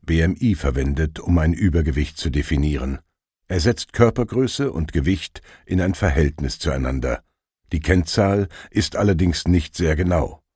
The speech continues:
Ein B M I von fünfundzwanzig aufwärts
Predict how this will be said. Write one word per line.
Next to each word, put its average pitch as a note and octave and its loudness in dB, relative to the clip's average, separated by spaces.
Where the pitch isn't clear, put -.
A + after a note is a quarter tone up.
Ein F2 2
B F#2+ 6
M F2+ 6
I C#3+ -2
von D2+ 0
fünfundzwanzig E2+ 0
aufwärts F2 0